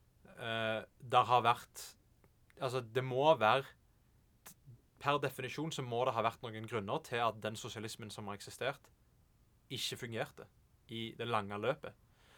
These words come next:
Og da må en jo tenke, OK, hva var de interne grunnene? Hva var det med situasjonen deres internt og liksom sosialismen som den ble praktisert der? Eh, hva var det med, altså sånn, sånn rent på en måte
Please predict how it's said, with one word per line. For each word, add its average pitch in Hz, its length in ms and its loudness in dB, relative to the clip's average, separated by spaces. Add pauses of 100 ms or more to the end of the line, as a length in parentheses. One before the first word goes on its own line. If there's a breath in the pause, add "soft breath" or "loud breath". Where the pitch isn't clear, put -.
(640 soft breath)
Og 117 760 2
da 143 160 2
må 131 320 2
en 127 60 0
jo 127 60 -6
tenke, 113 220 -6
OK, 113 320 -2
hva 120 200 -2
var 123 100 2
de 117 180 -4
interne 113 520 -2
grunnene? 165 360 -2
Hva 123 160 -2
var 113 100 2
det 110 100 -2
med 104 360 -2 (420 soft breath)
situasjonen 117 600 -8
deres 101 240 0
internt 113 580 0
og 104 360 -2
liksom 101 240 -12
sosialismen 107 580 -10
som 101 200 -4
den 101 140 -6
ble 104 120 -4
praktisert - 580 -6
der? 123 240 0 (920 soft breath)
Eh, 113 180 -12 (100)
hva 123 140 2
var 113 180 6
det 113 80 -2
med, 104 420 0 (140)
altså 117 180 -8
sånn, 101 240 -6
sånn 110 180 -6
rent 104 300 -2
på 117 60 -8
en 104 60 -8
måte 101 640 -8